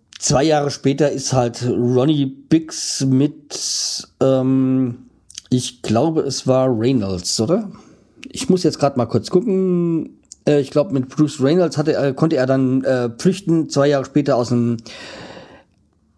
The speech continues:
aus dem Gefängnis. Ah, ich hab gerade gelesen, äh, mit drei anderen ist, ist er geflohen.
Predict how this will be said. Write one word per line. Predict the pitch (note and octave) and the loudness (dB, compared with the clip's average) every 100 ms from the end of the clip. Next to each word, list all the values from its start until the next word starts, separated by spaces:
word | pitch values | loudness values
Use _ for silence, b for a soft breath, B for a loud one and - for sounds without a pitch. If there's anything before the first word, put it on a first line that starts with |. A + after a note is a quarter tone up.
| _ | _
aus | A#2+ A#2+ | -2 0
dem | A#2 | 0
Gefängnis. | A#2 A3+ C#4+ - - _ _ - - _ _ _ B B B | 2 2 0 -4 -20 _ _ -20 -20 _ _ _ B B B
Ah, | C#3 | 0
ich | D3 | 0
hab | D#3 | 2
gerade | C3+ A#2 | 0 2
gelesen, | B2 B2+ B2+ | 0 0 0
äh, | C3 C3+ | 0 2
mit | C#3+ C3 | 0 0
drei | A2 | 0
anderen | A2+ A2+ - | 0 0 -2
ist, | B2+ - - | -4 -6 -2
ist | D#3 | 0
er | D3 | 0
geflohen. | D3 G3+ A#3+ | 2 2 2